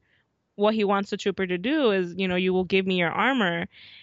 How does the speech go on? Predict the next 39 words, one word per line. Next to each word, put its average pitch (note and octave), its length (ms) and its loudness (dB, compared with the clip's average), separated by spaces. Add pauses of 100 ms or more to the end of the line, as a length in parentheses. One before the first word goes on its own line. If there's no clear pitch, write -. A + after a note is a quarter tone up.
(160)
And G#3 120 2
I G#3 100 4
love G#3+ 280 2
that G3 220 0
that's G3 260 -2
where G3+ 120 2
it F3+ 100 -2
ends. D#3+ 420 -6
And F#3+ 300 -2
it F3 180 -2
goes F#3+ 300 0
into F#3+ 240 -2
the F#3+ 80 -2
next A3+ 320 -2
scene F#3+ 580 -4
where F#3 520 2
he's G3+ 220 -2
obviously F#3 460 0
successful F3 960 -4
with F#3 220 0
that E3+ 260 0
mind G3+ 280 0
trick. - 440 -8 (1800)
Would A3 160 2
you B3 140 6
agree? E4+ 400 4
Wi-, C#4 220 2
I A3 100 2
mean, A3 160 2
I, G#3 140 2
I G#3 140 -4
really C#4+ 260 -2
love A#3 260 -2
the A3 100 -4
way G#3+ 160 -2
that G3 140 -4
they F#3 120 -6
portrayed G#3+ 440 -6
that. A#2 340 -6